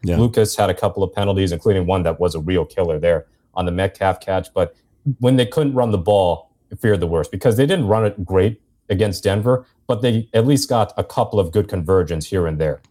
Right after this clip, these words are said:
Speaker 2: And, and even Penny broke one for twenty-something yards in, in that game. But in this one, their longest carry was eight yards, and Smith is not really a, a, a dual threat quarterback. So, yeah, this, this offense i-, is just really not gonna be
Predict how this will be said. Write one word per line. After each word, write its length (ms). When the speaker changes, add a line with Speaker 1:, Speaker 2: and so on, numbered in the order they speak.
Speaker 2:
And, 120
and 180
even 200
Penny 220
broke 280
one 120
for 120
twenty-something 580
yards 380
in, 160
in 120
that 280
game. 260
But 260
in 120
this 240
one, 180
their 140
longest 400
carry 200
was 160
eight 180
yards, 520
and 220
Smith 280
is 100
not 300
really 300
a, 200
a, 60
a 60
dual 320
threat 260
quarterback. 500
So, 360
yeah, 160
this, 260
this 200
offense 800
i-, 40
is 440
just 360
really 240
not 220
gonna 140
be 380